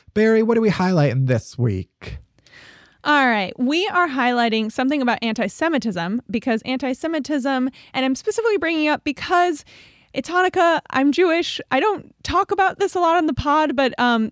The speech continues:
Speaker 2: there's been a rise in anti-Semitic attacks. Uh, and specifically last week in Idaho, there were swastikas with signs saying, "We are everywhere," put on the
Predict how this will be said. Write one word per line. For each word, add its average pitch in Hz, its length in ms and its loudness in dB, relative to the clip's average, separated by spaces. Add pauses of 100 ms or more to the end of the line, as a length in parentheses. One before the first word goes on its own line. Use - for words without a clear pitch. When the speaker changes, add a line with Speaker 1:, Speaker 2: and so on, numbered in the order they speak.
Speaker 2:
there's 277 260 0
been 247 380 2
a 214 160 0
rise 190 460 -2
in 214 160 -2
anti-Semitic 196 840 -4
attacks. - 640 -6 (360)
Uh, 208 400 0 (120)
and 240 320 0
specifically 247 760 -2 (100)
last 220 460 -2
week 214 400 -6 (300)
in 214 240 2
Idaho, 262 840 2
there 220 220 0
were 208 180 0
swastikas 233 680 -2
with 214 120 0
signs 214 400 -2
saying, 202 540 -4
"We 202 160 -2
are 196 220 2
everywhere," 285 640 0 (140)
put - 300 -2
on 202 460 -2 (220)
the 185 280 -6